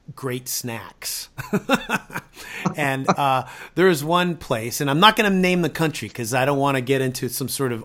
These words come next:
online war on snacks, but they were saying, "Oh, the, we've got the best snacks." So I was very curious, and I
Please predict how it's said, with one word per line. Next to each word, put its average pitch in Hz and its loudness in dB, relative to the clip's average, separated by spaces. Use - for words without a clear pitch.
online 123 0
war 113 0
on 107 0
snacks, 151 4
but 170 6
they 165 2
were 156 2
saying, 131 4
"Oh, 123 4
the, 120 0
we've 131 0
got 127 2
the 107 -6
best 117 -2
snacks." 120 -4
So 233 2
I 123 10
was 110 -4
very 117 0
curious, 156 2
and 120 -2
I 113 -4